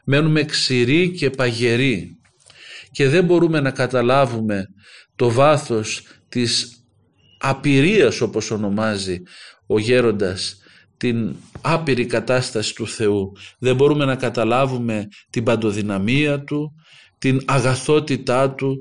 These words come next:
την πανσοφία του και δεν μπορούμε να κινηθούμε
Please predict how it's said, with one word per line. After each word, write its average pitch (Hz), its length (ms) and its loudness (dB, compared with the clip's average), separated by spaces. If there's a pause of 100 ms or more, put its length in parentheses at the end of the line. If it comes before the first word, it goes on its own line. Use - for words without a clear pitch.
(100)
την 127 140 -2
πανσοφία 120 880 0
του 180 380 -4 (200)
και 127 140 -4
δεν 135 160 2
μπορούμε 135 360 2
να 127 120 0
κινηθούμε 120 920 -2